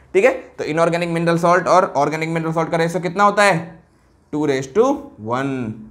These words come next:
ये याद रखना आप सभी, ठीक है? अब ये तो हमारा हो गया, लेकिन कौन कौन से कंपोनेंट हमारे पाए जाते हैं बोन में, ये अभी अपन को याद रखना जरूरी है। जैसे मैं यहाँ लिख देता हूँ,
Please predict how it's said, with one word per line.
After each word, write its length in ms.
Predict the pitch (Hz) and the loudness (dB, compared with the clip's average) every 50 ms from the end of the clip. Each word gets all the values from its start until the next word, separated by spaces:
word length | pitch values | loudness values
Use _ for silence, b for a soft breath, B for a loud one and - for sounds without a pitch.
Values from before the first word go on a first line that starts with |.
| - _ _ _ _ _ _ _ _ _ _ _ _ _ _ _ _ _ _ _ _ - | -20 _ _ _ _ _ _ _ _ _ _ _ _ _ _ _ _ _ _ _ _ -2
ये 80 | 143 151 | 2 6
याद 220 | 160 165 165 175 | 6 6 6 6
रखना 200 | 170 170 175 170 | 2 0 0 0
आप 80 | 170 165 | -2 -2
सभी, 220 | 170 165 151 147 | -2 -6 -6 -6
ठीक 140 | 151 190 196 | -4 -2 -2
है? 280 | 247 220 - - - - _ _ _ _ _ _ _ _ _ _ _ _ _ _ _ _ _ _ _ - - | -2 -2 -4 -10 -18 -20 _ _ _ _ _ _ _ _ _ _ _ _ _ _ _ _ _ _ _ 0 0
अब 180 | 190 202 185 196 | 0 2 2 2
ये 80 | 226 | 2
तो 180 | 233 233 247 233 | 4 4 4 4
हमारा 200 | 208 208 214 240 240 | 6 6 4 4 4
हो 140 | 202 156 156 | 2 0 0
गया, 120 | 147 139 135 | 0 0 0
लेकिन 360 | 147 175 - - 220 175 131 127 - - | -2 -2 -2 -4 -4 -4 -6 -8 -6 -4
कौन 220 | 196 214 240 254 247 | -2 -2 -2 -2 -2
कौन 220 | 247 208 208 202 202 | -2 -4 -4 -4 0
से 240 | - 220 226 233 233 233 - - _ _ _ _ _ _ _ _ - | 2 4 4 4 2 0 -6 -16 _ _ _ _ _ _ _ _ 0
कंपोनेंट 460 | 202 190 196 190 220 220 226 233 220 | 2 2 2 2 2 2 2 2 2
हमारे 220 | 185 175 175 175 180 | 2 4 4 4 4
पाए 260 | 175 160 156 160 165 | 4 4 4 4 4
जाते 240 | 160 160 143 - 151 156 | 4 2 2 0 0 -2
हैं 420 | 151 143 147 156 208 233 - - - 131 | 0 0 0 -2 -2 -4 -8 -12 -8 -4
बोन 260 | 123 127 135 139 143 | 0 0 0 0 0
में, 360 | 143 147 156 190 285 123 - - - | -2 -2 -2 -2 -4 -6 -10 -16 -12
ये 240 | 120 127 156 185 202 | -4 2 4 4 6
अभी 240 | 190 170 147 160 160 | 6 4 4 2 0
अपन 240 | 151 127 135 139 143 | 0 0 -2 -4 -2
को 120 | 135 196 233 302 - - - _ _ _ _ _ _ _ _ _ _ _ _ _ _ _ - | 0 0 0 0 -2 -6 -20 _ _ _ _ _ _ _ _ _ _ _ _ _ _ _ -6
याद 240 | 123 139 143 147 147 | -2 0 0 2 0
रखना 420 | 147 139 156 185 226 285 - - - | -2 -2 -2 -2 -2 -2 -4 -8 -12
जरूरी 380 | 131 127 135 139 135 127 127 127 | -10 -6 -4 -2 -2 0 0 0
है। 100 | 123 110 110 | 0 0 2
जैसे 280 | 135 160 165 170 170 120 107 - - - _ - | 2 2 4 4 2 -2 -2 -6 -14 -20 _ -8
मैं 100 | 131 135 | -4 -2
यहाँ 180 | 143 139 139 151 | 0 0 0 0
लिख 120 | 160 156 143 | 0 -2 -2
देता 200 | 143 143 143 156 | -4 -4 -2 -4
हूँ, 280 | 196 - - - - | -4 -4 -6 -12 -18